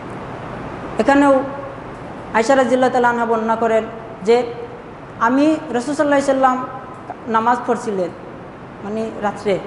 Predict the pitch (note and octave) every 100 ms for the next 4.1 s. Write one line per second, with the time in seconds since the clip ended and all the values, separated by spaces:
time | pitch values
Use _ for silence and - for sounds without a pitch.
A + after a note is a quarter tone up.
0 | - - - - - - - - G#3+ A#3
1 | C4 C#4 - - - - - - - G#3+
2 | C#4 E4+ - - G#3+ G#3+ B3+ C#4 C#4 B3+
3 | B3+ A#3+ A3+ A#3+ A#3 G3 A3 G#3 F#3 E3+
4 | D#3